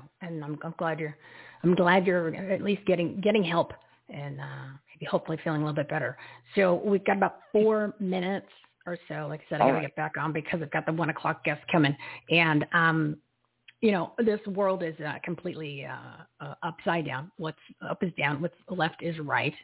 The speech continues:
Speaker 1: Yeah, we're living in the twilight zone, so we need some faith to rely on. Uh, wh-, wh-, what do you want us to do? Pick a chapter maybe in the
Speaker 2: So
Speaker 1: Bible that somebody who, <laughs> so if you haven't pulled out your Bible, people, by now,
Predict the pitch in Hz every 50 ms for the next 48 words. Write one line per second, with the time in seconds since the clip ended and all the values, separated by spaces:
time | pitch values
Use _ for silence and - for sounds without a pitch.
0 | _ _ _ 156 151 143 143 135 147 156 156 156 151 165 175 170 160 143 - -
1 | 156 151 151 151 143 131 - - _ - 135 131 127 131 151 147 - - 151 147
2 | 143 147 151 165 165 165 165 - - 165 143 - - - - - 165 160 151 151
3 | - _ _ _ _ _ _ _ _ _ - - 160 160 151 139 151 143 143 147
4 | 139 143 143 147 156 143 127 127 117 117 120 123 127 - _ - 151 135 135 131
5 | 127 127 127 127 127 127 127 131 143 170 165 170 160 151 - 175 180 180 180 180
6 | 180 - - 175 170 180 190 185 190 190 180 175 170 165 165 160 _ _ 170 156
7 | - 170 175 175 180 180 175 _ - - 214 - 170 165 - - - 160 147 -
8 | - 220 190 180 175 175 175 175 160 175 170 170 170 165 170 165 147 151 147 165
9 | 165 165 165 165 170 156 - - _ - 202 190 190 185 190 185 - 190 202 202
10 | 185 180 160 - - - - - - - - - 269 240 - - - - - -
11 | - - - - - - - - 196 196 190 180 180 208 226 226 240 226 - -
12 | 254 247 220 214 208 131 196 202 196 185 185 190 190 180 175 - 180 175 175 165
13 | 160 160 156 160 151 160 170 170 160 147 139 139